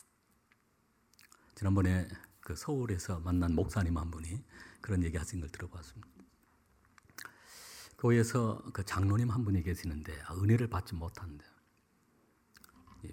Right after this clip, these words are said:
본인이 그 교회에 들어오실 때 반대했던 장로님이신데 은혜를 받지 않고 맨 뒤에 앉아가지고 그냥 축도도 하기 전에 나가버리고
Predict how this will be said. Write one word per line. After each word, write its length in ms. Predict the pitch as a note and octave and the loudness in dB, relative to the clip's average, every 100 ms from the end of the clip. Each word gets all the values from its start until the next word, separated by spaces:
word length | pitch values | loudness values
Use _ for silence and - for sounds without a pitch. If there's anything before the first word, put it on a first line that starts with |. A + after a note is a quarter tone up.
| - | -4
본인이 300 | G#2 G#2 G2 | 0 2 2
그 140 | G2+ | 0
교회에 220 | G2+ F#2 | 0 0
들어오실 460 | E2+ A2 E2+ - D#2+ | 0 -2 -4 -4 -8
때 300 | - D#2+ D#2+ - - - | -6 -6 -6 -14 -20 -14
반대했던 920 | - F2+ F2 F2 F#2 - E2 D#2 F2 - - | -6 -2 -2 -2 -4 -4 -4 -4 -8 -14 -12
장로님이신데 920 | - E2+ D#2 D#2 D#2 - E2+ G2 A2 - _ _ _ _ _ _ _ - - _ - - _ - - - _ _ _ - - | -6 -4 -4 -6 -8 -8 -8 -8 -10 -14 _ _ _ _ _ _ _ -20 -20 _ -20 -20 _ -20 -20 -20 _ _ _ -20 -2
은혜를 260 | A2 A2+ A2 | 4 4 2
받지 280 | G2 - F#2 | -2 -6 -6
않고 400 | E2 - - - _ _ _ - - - - _ _ - | -8 -10 -16 -20 _ _ _ -20 -20 -20 -20 _ _ -16
맨 680 | A2 - - - - A#2+ A2 | -12 -10 -10 -8 -4 -4 -2
뒤에 220 | B2+ G#2+ | 2 4
앉아가지고 680 | G2 G#2+ - A#2 - - C#3 - - - - - - | 4 2 -2 -2 -6 -6 -10 -14 -16 -16 -18 -20 -12
그냥 260 | - C3+ F#2+ | -4 -2 -2
축도도 360 | - - C#3 | -6 -6 -4
하기 140 | G#2+ G#2 | -2 0
전에 160 | F2 | -2
나가버리고 540 | D#2 F2 A2 - - | -4 -8 -10 -12 -14